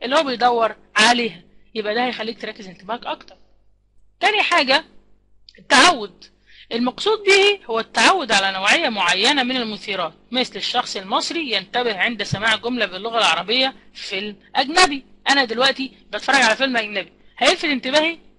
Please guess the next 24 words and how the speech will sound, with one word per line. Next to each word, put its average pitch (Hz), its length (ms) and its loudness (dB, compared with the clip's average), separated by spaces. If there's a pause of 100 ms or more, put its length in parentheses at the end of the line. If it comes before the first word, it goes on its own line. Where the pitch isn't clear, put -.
(140)
اللغة 214 440 -4
العربية 208 460 -2
أو 180 320 -6
الجملة 277 280 -2
اللي 214 220 -4
هتقال 240 240 -2
باللغة 226 300 -4
العربية 202 440 2
لو 240 300 2 (240)
موجودة 202 680 -6 (180)
في - 120 -12
الفيلم 220 280 -8
اللي 196 120 -4
أنا 214 80 -2
بتفرج 214 320 -2
عليه. 165 280 -6
يبقى 208 100 -4
التعود، 233 580 2 (240)
تعود 262 300 4
على 220 160 4
نوعية 226 340 4
معينة 254 420 6
من 269 300 0
المثيرات. 196 540 -6